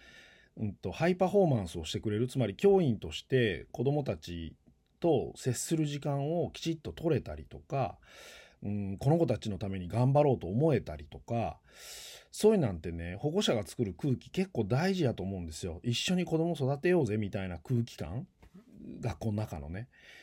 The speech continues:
そういうのを作ることで、まあ、直接先生と接する、直接接するのはピーティーエーの担当の先生とか校長先生とかそういう人ですけど、その人たちが「ピーティーエー頑張ってくれてるよ」と。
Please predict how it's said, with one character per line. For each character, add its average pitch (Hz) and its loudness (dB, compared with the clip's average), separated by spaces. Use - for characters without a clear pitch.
そ 226 2
う - 4
い - 4
う - 4
の 160 4
を 110 -2
作 - 0
る 147 4
こ 98 -6
と 82 -8
で、 120 2
ま 147 2
あ、 - 2
直 160 0
接 - 0
先 180 2
生 180 4
と 95 -4
接 117 -2
す 131 -2
る、 123 2
直 135 0
接 180 0
接 165 -2
す 160 -4
る 180 2
の 156 2
は 101 0
ピ 120 0
ー 113 0
テ 131 2
ィ - 6
ー - 4
エ - -
ー 107 2
の 92 -4
担 98 -6
当 101 -6
の 98 -4
先 104 -4
生 92 -4
と - -14
か - -14
校 90 -8
長 87 -6
先 92 -6
生 87 -6
と - -14
か 85 -8
そ 101 -4
う 98 -2
い 101 -2
う - -8
人 127 -2
で 85 -6
す - -12
け 78 -14
ど、 90 -8
そ 202 0
の 208 4
人 160 -2
た 127 2
ち 120 -2
が 143 2
「ピ 139 -2
ー 131 4
テ 165 6
ィ - 6
ー 127 4
エ - 2
ー - 4
頑 127 6
張 165 4
っ - -2
て - -6
く 117 2
れ 127 6
て 143 2
る 139 2
よ」 143 4
と。 - -8